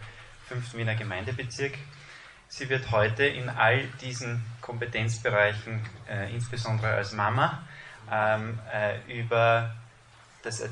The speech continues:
über die Erziehung beziehungsweise auch den ersten apostolischen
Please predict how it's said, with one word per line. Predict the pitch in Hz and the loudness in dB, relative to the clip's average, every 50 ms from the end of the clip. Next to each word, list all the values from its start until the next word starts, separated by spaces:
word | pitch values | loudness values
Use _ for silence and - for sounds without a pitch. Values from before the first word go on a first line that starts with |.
| - - | -8 -10
über | 120 113 120 | -8 -6 -4
die | 117 120 117 | 0 2 2
Erziehung | 110 113 113 - 127 131 131 143 156 165 170 165 | 0 0 -2 -4 -6 -4 -2 0 0 0 0 -2
beziehungsweise | - - 117 - 135 131 123 123 123 - | -6 -8 -6 -6 -6 -6 -4 -2 0 0
auch | - 113 117 - | 2 0 -2 -4
den | - 123 117 120 117 - - | -4 -4 -4 -4 -4 -4 0
ersten | 120 110 117 117 - - - 139 135 | 2 2 2 2 0 -4 -8 -6 -4
apostolischen | 123 120 113 120 117 - - 123 123 131 135 143 143 - - - 123 117 117 | -4 -4 -6 -8 -10 -8 -4 -2 0 2 2 2 0 0 -2 -2 -2 -2 -2